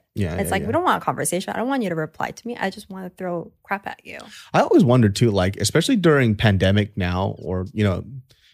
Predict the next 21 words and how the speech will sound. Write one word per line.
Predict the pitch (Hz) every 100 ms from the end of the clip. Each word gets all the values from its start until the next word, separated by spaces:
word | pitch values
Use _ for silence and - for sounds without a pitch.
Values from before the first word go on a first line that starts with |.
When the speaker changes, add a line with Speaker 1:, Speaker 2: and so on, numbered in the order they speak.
| _
Speaker 1:
it's, | 139
we're | 151
still | 180 190 170
in | 123
pandemic, | 113 98 92 98 87 -
but | 87 - _ _ _
I | 113
think | 165
a | 151
lot | 104 95 113
of | 110
people | 123 - 123 120 120 123
have | 110 107 95 104
kind | - 107
of | 95
now | 95 98
wrestled | 92 95 95 - 98
with | 92 87
this | 98 - -
idea | 92 87 95 92 90
of, | - 85 82